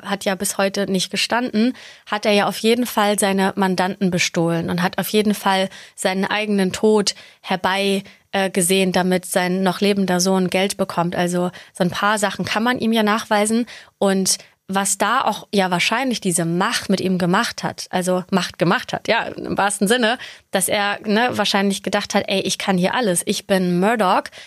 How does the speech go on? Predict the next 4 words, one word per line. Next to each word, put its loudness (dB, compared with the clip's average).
ich, 0
ähm, 0
ja, 0
äh, 0